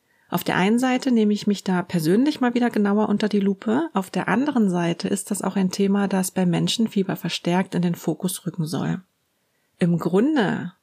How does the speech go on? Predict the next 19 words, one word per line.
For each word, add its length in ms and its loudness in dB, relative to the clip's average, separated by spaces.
ist 220 -2
das 160 0
ja 100 2
hier 360 0
immer 360 2
ein 220 -2
Thema. 640 -2
Unnötigen 580 2
Stress 400 -2
zu 140 -4
reduzieren, 680 -2
wieder 180 0
mehr 200 2
Ruhe, 420 2
Energie 500 0
und 160 0
Lebensfreude 720 0
zu 260 -8
haben 440 -2